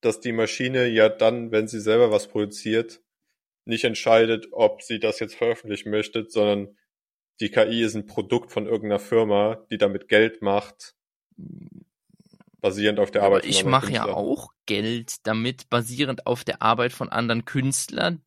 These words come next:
Speaker 2: die ich gehört habe und an der ich sozusagen meinen Musikgeschmack und mein, meine Art, Musik zu machen, entwickelt hat.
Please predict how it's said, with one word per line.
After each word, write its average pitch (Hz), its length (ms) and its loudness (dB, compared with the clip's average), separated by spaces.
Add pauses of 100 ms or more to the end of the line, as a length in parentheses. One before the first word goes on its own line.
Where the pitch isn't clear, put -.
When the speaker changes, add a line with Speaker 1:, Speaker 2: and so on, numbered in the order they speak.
Speaker 2:
die 131 320 -8
ich - 160 -4
gehört 127 400 -2
habe 160 400 0
und 131 220 -4
an 117 160 -4
der 113 180 -2
ich 139 100 -6
sozusagen 120 500 -4
meinen 123 220 0
Musikgeschmack 143 680 -6
und 127 240 -6
mein, 120 680 -4
meine 110 220 -2
Art, 131 180 0
Musik 135 320 -6
zu 110 100 -8
machen, 107 220 -4
entwickelt 110 420 -4
hat. 107 140 -8